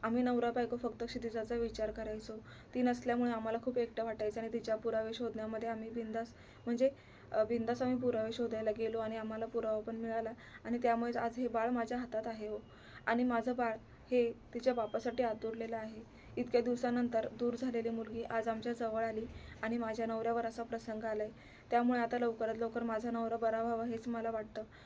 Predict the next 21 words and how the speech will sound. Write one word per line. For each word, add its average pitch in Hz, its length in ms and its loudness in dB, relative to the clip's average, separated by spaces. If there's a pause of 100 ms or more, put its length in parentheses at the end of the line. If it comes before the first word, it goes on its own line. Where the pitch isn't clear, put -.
(140)
प्लीज 262 180 6
माझी 240 240 6
मदत 226 340 0
करा 226 140 2
हो 226 120 -2
ताई, 226 160 0
मी 226 120 -2
एका 220 180 -2
मुलीसारखी 220 540 -4
आहे 226 200 -4
तुमच्या 214 320 -4 (460)
आणि 233 180 2
हे 247 140 6
बाळ 226 240 4
बघा 233 260 0
ना, 220 100 -2
लहान 226 240 -2
मुलाचा 226 340 -4
तरी 233 160 -2
विचार 226 320 -4
करा. 214 220 -6